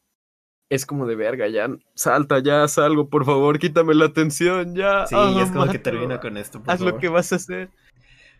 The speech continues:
Speaker 1: Y, y pues no, resulta que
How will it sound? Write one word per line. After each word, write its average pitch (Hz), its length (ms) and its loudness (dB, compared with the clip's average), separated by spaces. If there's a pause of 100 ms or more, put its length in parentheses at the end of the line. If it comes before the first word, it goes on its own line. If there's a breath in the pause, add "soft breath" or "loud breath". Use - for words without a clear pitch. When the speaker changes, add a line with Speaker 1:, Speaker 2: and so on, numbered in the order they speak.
(840 soft breath)
Speaker 1:
Y, 123 1000 -2
y 131 120 -4
pues 123 240 -2
no, 151 280 -2
resulta 180 380 -6
que 175 140 -8